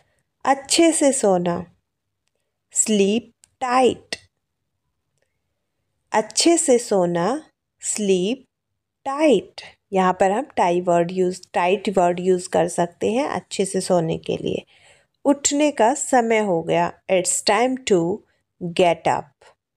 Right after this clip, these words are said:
उठने का समय हो गया। It's time to get up। Time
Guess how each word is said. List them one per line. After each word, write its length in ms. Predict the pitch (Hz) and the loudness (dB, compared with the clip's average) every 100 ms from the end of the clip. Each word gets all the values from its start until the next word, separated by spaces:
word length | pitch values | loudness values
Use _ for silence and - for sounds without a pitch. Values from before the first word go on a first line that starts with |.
| _ _ _ _ _ _ _ | _ _ _ _ _ _ _
उठने 480 | - 240 240 262 285 | -2 -2 -2 0 0
का 260 | 277 254 339 | 2 2 2
समय 420 | - 247 214 220 | 0 0 2 2
हो 240 | 233 214 | 2 0
गया। 460 | 170 170 160 151 170 _ _ _ _ _ _ _ 190 | 0 2 2 0 -8 _ _ _ _ _ _ _ 0
It's 420 | 196 196 - - | 2 2 -4 -4
time 360 | 226 202 240 254 - | 0 0 0 -4 -4
to 280 | 185 170 220 - - | -2 -2 -6 -12 -14
get 460 | 185 202 220 214 - | -4 0 2 0 0
up। 160 | 156 - _ _ _ _ _ _ _ _ _ _ _ _ _ _ _ _ _ _ _ _ _ _ 185 | -2 -2 _ _ _ _ _ _ _ _ _ _ _ _ _ _ _ _ _ _ _ _ _ _ 0
Time 280 | 160 165 | 2 2